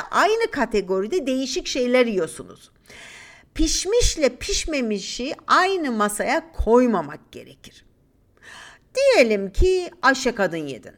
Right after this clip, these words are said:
taze fasulye. Diyelim ki, tamam mı? Aç mısın? Ben demiyorum ki aç-,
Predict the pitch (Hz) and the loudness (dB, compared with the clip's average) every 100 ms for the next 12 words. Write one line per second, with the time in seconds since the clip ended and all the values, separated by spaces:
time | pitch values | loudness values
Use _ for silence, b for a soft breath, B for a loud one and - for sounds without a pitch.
0 | - _ _ - 147 151 165 147 - 143 | -20 _ _ -2 0 0 -6 -8 -10 -12
1 | 107 101 _ _ _ _ _ - 240 240 | -14 -20 _ _ _ _ _ -4 0 2
2 | 170 135 - - - - _ _ _ _ | 2 -2 -20 -20 -20 -20 _ _ _ _
3 | _ - 311 359 262 - - _ _ _ | _ -10 -6 -6 -8 -12 -18 _ _ _
4 | _ _ _ - 554 - 262 - - - | _ _ _ 4 4 4 -2 -2 -8 -12
5 | _ b b - 208 208 277 453 480 453 | _ b b 0 0 4 4 4 2 2
6 | 381 294 262 247 214 B B B B _ | 2 0 -2 -2 -4 B B B B _
7 | - 226 | 2 2